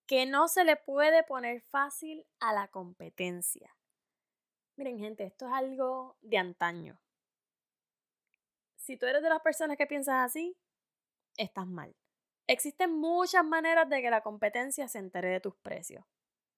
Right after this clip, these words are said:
Y el estar como que escondiendo todo o pendiente a que la competencia no te copie, eso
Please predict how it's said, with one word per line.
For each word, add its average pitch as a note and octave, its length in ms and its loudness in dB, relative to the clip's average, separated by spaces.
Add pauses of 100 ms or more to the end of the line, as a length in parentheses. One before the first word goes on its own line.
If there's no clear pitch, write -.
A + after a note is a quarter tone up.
(260)
Y C4 100 4
el A#3+ 80 6
estar A#3+ 360 0
como C#4 260 -6
que A3+ 80 -18
escondiendo A3+ 720 -8
todo B3+ 720 4 (280)
o A#3 140 2
pendiente A#3+ 760 0
a A3+ 180 10
que G#3+ 420 0 (440)
la G#3+ 120 -6
competencia G#3+ 640 -6
no C4+ 140 -12
te G#3 180 -4
copie, A#3+ 880 2 (220)
eso F4 340 -4